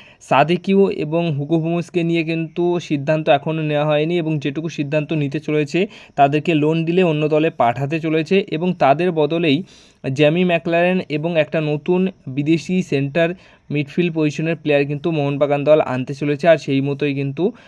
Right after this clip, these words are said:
তারা কথাবার্তা বলছে। তো জিমি ম্যাকলারেনের বিষয়টা তো পুরোপুরি কনফার্ম, শুধু সময়ের অপেক্ষা রয়েছে এখন, আহ, অফিসিয়াল অ্যানাউন্সমেন্টের। যেটা সত্যি কথা বলতে মোহনবাগানের অ্যাডমিন কিন্তু প্রচুর, প্রচুর পরিমাণে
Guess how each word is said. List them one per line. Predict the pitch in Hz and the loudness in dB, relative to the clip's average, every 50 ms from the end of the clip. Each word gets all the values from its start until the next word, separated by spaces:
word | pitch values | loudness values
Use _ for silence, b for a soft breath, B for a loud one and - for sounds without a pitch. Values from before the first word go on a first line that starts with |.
| B B B | B B B
তারা | - 139 143 147 139 | 2 2 2 4 4
কথাবার্তা | 135 131 135 139 135 135 135 - 165 165 | 2 2 2 2 0 -2 0 0 2 0
বলছে। | 151 135 131 131 131 131 117 - - 113 110 - - _ _ _ _ _ _ - | 2 2 2 2 2 2 0 -4 -8 -8 -8 -10 -14 _ _ _ _ _ _ -6
তো | - 131 | -6 -4
জিমি | 113 123 143 151 165 185 | -2 -2 0 0 2 4
ম্যাকলারেনের | 190 196 196 190 196 190 196 190 196 190 190 196 196 | 4 2 2 2 4 4 4 4 4 4 2 2 2
বিষয়টা | 185 180 170 - 190 185 180 190 185 | 0 0 -2 -2 0 0 2 0 0
তো | - 190 | 0 -2
পুরোপুরি | 165 - 175 170 170 175 - 180 180 | -2 -2 -2 -2 -2 -2 -2 -2 0
কনফার্ম, | 180 - 156 151 156 151 - 175 175 180 185 185 - | 2 4 4 4 4 2 0 0 0 0 -2 -6 -10
শুধু | - - 156 156 165 165 | -14 -8 -4 -2 -2 -2
সময়ের | - - - 156 147 139 147 156 160 165 | -4 -6 -6 -4 -2 0 2 2 2 2
অপেক্ষা | 160 147 139 160 147 - 165 156 | 2 0 -2 -4 -4 -2 0 0
রয়েছে | 156 156 156 147 - 165 | 0 0 0 0 0 0
এখন, | 151 147 - 165 165 165 B B B B B B B B - | 0 0 -2 -4 -4 -4 B B B B B B B B -2
আহ, | - 120 127 131 135 131 - - _ _ _ - | 0 2 4 6 4 4 2 -2 _ _ _ -6
অফিসিয়াল | 127 131 - 175 160 - - 180 170 160 | -6 -4 -4 -6 -6 -4 -2 0 0 0
অ্যানাউন্সমেন্টের। | - 139 143 143 147 139 143 156 156 151 143 - 170 180 196 b b b b b b b | 0 0 -2 -2 -2 -2 -4 -4 -2 -2 -2 -2 -2 -4 -4 b b b b b b b
যেটা | 139 131 120 139 143 139 143 160 156 160 160 160 160 156 - - | -8 -4 0 0 2 4 6 6 8 8 8 8 6 4 2 -4
সত্যি | - - 147 139 139 185 165 | -8 -8 -8 -6 -6 -4 -2
কথা | 180 175 185 180 | 0 0 0 0
বলতে | 175 180 175 170 175 - 190 190 190 190 - - | 0 -2 -4 -4 0 2 4 4 4 2 0 -2
মোহনবাগানের | 156 151 147 151 165 170 170 175 175 175 175 175 180 175 - | -2 -2 0 0 0 -2 -2 0 0 0 0 0 -2 -2 -2
অ্যাডমিন | 151 143 143 143 147 160 170 175 170 | -2 -2 -2 -2 -2 -2 -2 -2 -2
কিন্তু | 156 - 170 165 165 160 - 185 185 185 180 180 - | -2 -4 -4 -4 -4 -2 2 4 4 4 4 2 -2
প্রচুর, | - - 165 - - 202 202 202 190 | -4 -6 -6 -2 0 0 2 2 0
প্রচুর | 190 - 170 165 160 185 185 180 180 185 | 0 -2 -4 -2 0 0 -2 -2 -2 -2
পরিমাণে | 175 170 165 165 165 165 165 170 185 | -2 -2 0 0 0 0 0 0 -2